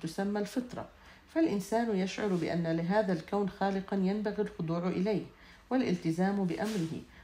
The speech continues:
والالتجاء إليه. يقول الله تعالى في الآية الثلاثون من سورة الروم: "بسم الله الرحمن الرحيم،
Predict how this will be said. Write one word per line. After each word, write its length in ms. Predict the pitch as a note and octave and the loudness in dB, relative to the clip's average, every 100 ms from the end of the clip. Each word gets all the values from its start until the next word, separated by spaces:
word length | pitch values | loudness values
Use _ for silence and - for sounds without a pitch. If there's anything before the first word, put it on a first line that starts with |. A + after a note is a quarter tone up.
| - | -6
والالتجاء 720 | A#3+ C4 G3+ - F3 F#3 F#3+ F#3 | 2 2 2 0 2 2 2 0
إليه. 380 | F3+ G3 F3 - - - - - | 0 2 0 -2 -16 -20 -20 -12
يقول 280 | F#3 - D#4 | -6 0 2
الله 340 | G3+ G3 F3+ E3 | 4 4 2 0
تعالى 340 | - F3+ F#3+ | 0 2 2
في 120 | F3+ D#3+ | 0 -2
الآية 280 | E3+ F#3 | 0 0
الثلاثون 520 | E3+ - D#3 D3+ - F#3+ | 0 -2 -4 -2 0 2
من 140 | D#3 | 0
سورة 380 | - G3+ E3 D#3 | -2 0 0 0
الروم: 440 | E3 D3+ F#3+ G3 G3 - - - | -4 0 0 0 -2 -8 -20 -20
"بسم 200 | - F3+ | -6 -2
الله 400 | E3 F#3+ G3+ F3+ | 0 2 2 2
الرحمن 560 | F3 E3+ G3+ G3+ G3 F3+ | 0 -2 -2 0 2 2
الرحيم، 640 | F3 F3 F3+ E3 E3 E3+ | 2 0 0 0 0 -2